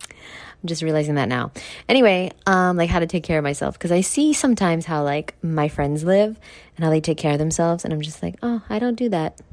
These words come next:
Hmm. Interesting. You know, my salad is just one way. Like, the way you do one thing is the way you do everything. I'm just,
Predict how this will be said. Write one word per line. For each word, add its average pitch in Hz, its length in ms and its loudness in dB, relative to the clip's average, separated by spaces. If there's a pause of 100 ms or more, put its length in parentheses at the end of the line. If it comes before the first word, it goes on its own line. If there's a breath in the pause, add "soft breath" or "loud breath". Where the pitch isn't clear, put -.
Hmm. 208 140 -2 (840 loud breath)
Interesting. 180 640 -6 (240)
You 196 120 0
know, 185 80 2
my 170 120 2
salad 202 340 4
is 170 160 -4
just 156 240 -4
one 147 300 2
way. 135 360 -2 (100)
Like, 147 280 -6
the 170 140 2
way 170 160 4
you 190 120 4
do 190 160 4
one 147 220 2
thing 160 320 0
is 160 200 -6
the 151 100 -2
way 147 120 -2
you 151 100 -2
do 143 120 -2
everything. 143 640 -6 (300)
I'm 160 200 0
just, 202 380 -2